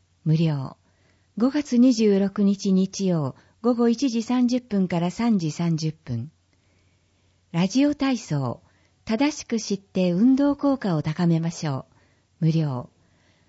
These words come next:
五月三十日木曜、午後一時三十分から三時。講師、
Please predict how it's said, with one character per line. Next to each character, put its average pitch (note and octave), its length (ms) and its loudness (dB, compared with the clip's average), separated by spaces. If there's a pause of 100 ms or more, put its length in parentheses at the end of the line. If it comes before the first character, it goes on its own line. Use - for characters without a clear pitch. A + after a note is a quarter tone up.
(140)
五 B3 120 2
月 D4+ 220 -4
三 A#3 280 2
十 A#3 180 4
日 F3 300 2
木 F3 300 0
曜、 E3 380 -2 (100)
午 A3 160 2
後 G#3+ 140 0
一 A3 200 0
時 A#3 140 -2
三 B3 240 0
十 B3+ 140 -2
分 G3 260 -2
か F3 140 -2
ら F3+ 100 -4
三 F3+ 320 -2
時。 - 200 -12 (680)
講 A#3+ 240 -4
師、 - 380 -8